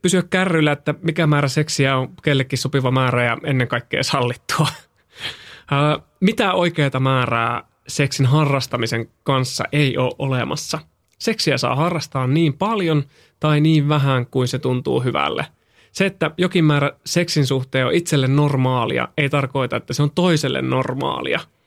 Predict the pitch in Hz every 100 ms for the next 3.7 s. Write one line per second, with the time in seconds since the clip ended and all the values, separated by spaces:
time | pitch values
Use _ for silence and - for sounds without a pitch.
0 | _ _ _ 220 208 151 139 139 131 -
1 | 71 - - - _ 180 202 170 147 151
2 | 202 202 - 160 156 147 _ _ _ _
3 | _ 135 131 - 127 - -